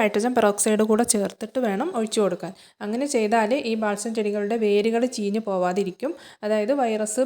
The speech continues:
ബാക്ടീരിയാസ്, ഫംഗസ് മൂലം ഉണ്ടാകുന്ന കേടുകളൊന്നും വന്ന് ചെടികൾ നശിച്ചു പോവാതിരിക്കാനാണ് നമ്മളിത് ചെയ്തു കൊടുക്കുന്നത്.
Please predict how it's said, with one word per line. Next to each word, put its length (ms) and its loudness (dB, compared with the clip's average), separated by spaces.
ബാക്ടീരിയാസ്, 680 -4
ഫംഗസ് 420 -4
മൂലം 260 -2
ഉണ്ടാകുന്ന 420 -4
കേടുകളൊന്നും 600 0
വന്ന് 160 -4
ചെടികൾ 340 -4
നശിച്ചു 320 -4
പോവാതിരിക്കാനാണ് 960 -2
നമ്മളിത് 340 -2
ചെയ്തു 220 0
കൊടുക്കുന്നത്. 480 -2